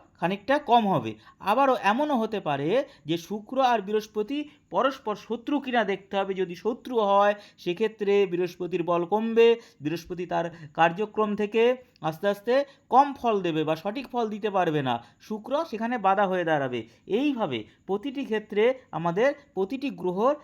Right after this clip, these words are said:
বিচার করতে হবে। এছাড়াও বিচার করতে হবে এই গ্রহগুলো কোন, অর্থাৎ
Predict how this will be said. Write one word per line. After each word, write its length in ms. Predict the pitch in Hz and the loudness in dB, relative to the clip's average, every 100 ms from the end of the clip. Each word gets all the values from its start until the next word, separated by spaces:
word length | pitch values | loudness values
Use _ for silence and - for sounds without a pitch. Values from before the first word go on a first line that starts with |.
| _ | _
বিচার 260 | 156 196 247 | -10 0 0
করতে 280 | 214 202 - | 0 -4 -2
হবে। 180 | 160 135 123 - - | -4 -4 -8 -10 -2
এছাড়াও 420 | 190 214 226 214 | -2 0 -2 -2
বিচার 260 | 190 196 185 | -2 -4 -2
করতে 280 | 190 190 185 | -4 -4 -2
হবে 260 | 175 175 180 180 - | -2 -2 -4 -10 -4
এই 160 | 165 208 160 | -2 -2 -2
গ্রহগুলো 520 | 170 226 226 208 147 107 - _ _ - | 0 2 2 0 0 -2 -8 _ _ 2
কোন, 260 | 240 214 135 | 4 4 0
অর্থাৎ 360 | 147 156 233 | -4 -2 0